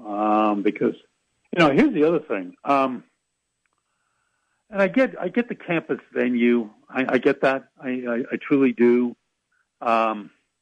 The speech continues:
back in the day when Minnesota could have played at the old Metrodome, obviously that, that's no longer an option 'cause, you know, they play outdoors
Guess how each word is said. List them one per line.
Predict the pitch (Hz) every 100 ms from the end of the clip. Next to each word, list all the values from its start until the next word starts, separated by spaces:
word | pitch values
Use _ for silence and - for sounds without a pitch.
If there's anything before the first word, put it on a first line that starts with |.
| _ _ _ _ _ _ _
back | 175 180
in | 156
the | 139
day | 113 143 151
when | 127 120
Minnesota | 139 120 - 135
could | 127 139
have | 127
played | - 139
at | 120 123
the | 120
old | 123
Metrodome, | 113 147 - 135 131 131 127 127 113
obviously | 117 113 127 107 _ _ _ -
that, | 135 - _
that's | - 127 -
no | 139 127
longer | 127 120
an | 113
option | 123 120 135 110
'cause, | 107 - 120
you | 107
know, | 101
they | 101
play | - 123 117
outdoors | 113 - 127 123 113